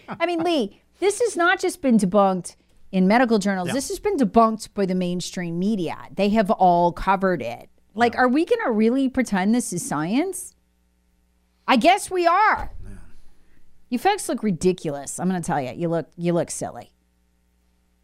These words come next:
Speaker 1: You're too smart for this. You're too smart to pretend this. But anyway, apparently somebody wants the masks back on, so we're all gonna pretend that they actually do something. By the way,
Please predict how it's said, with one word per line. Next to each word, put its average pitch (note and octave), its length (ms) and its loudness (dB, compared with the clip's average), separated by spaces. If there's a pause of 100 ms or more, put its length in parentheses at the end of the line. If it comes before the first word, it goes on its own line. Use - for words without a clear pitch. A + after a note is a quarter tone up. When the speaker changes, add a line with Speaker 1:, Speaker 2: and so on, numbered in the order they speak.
(100)
Speaker 1:
You're G3+ 140 0
too - 180 0
smart D3 340 -6
for - 140 -14
this. - 460 -14 (240)
You're F3 100 -8
too F3 180 -4
smart C#3 300 -8
to - 100 -16
pretend B2 400 -12
this. - 360 -14 (840)
But A3+ 140 4
anyway, G3 440 4
apparently B3+ 540 2
somebody E4+ 540 2
wants E4+ 320 0
the D#4 80 -6
masks D#4+ 340 0
back D3 360 0
on, D3+ 380 -2
so D#3 200 -4
we're D#3 80 2
all F3 120 4
gonna F3+ 160 -2
pretend F#3 440 0
that E3 120 -4
they D#3+ 120 2
actually E3+ 400 -2
do G#3+ 180 0
something. A3 240 2
By D4+ 280 2
the D#4 100 2
way, A3+ 720 4